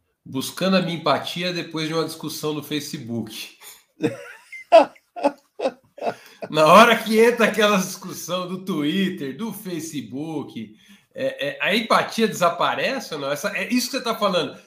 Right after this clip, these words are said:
É, você pode aprender com a empatia, que eu acho que você tá correto.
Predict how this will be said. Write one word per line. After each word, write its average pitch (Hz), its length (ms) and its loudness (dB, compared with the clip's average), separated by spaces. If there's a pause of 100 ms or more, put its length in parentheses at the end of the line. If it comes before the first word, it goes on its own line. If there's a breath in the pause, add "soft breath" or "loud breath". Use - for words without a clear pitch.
(140)
É, 175 300 0
você 190 240 -12
pode 185 400 -6
aprender 190 640 -4
com 165 100 -10
a 160 40 -6
empatia, 151 540 -8
que 165 60 -20
eu 175 140 -10
acho 190 160 -10
que - 60 -20
você 220 60 -20
tá 226 120 -20
correto. 165 420 -12